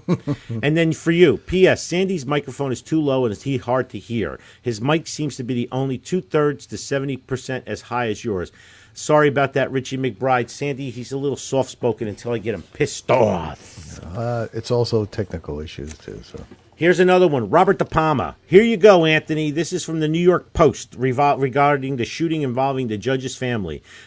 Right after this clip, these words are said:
Speaker 1: New Jersey, Ju-, New Jersey Governor Phil Murphy called the shooting a senseless act in a statement and wrote, 'This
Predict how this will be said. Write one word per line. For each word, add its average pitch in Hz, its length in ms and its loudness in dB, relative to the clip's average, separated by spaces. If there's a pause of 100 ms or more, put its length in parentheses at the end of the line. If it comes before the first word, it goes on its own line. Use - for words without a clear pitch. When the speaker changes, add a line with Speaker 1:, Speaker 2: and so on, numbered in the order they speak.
Speaker 1:
New 151 200 6
Jersey, 156 500 4
Ju-, 160 340 4
New 143 280 0
Jersey 170 260 4
Governor 151 320 2
Phil 143 200 -2
Murphy 139 380 -2
called 139 280 -2
the 123 60 -4
shooting 135 340 -6
a 110 80 -4
senseless 185 880 0
act 143 320 0
in 127 140 -8
a 117 40 -4
statement 123 560 -4 (380)
and 139 160 0
wrote, 135 260 2
'This - 400 0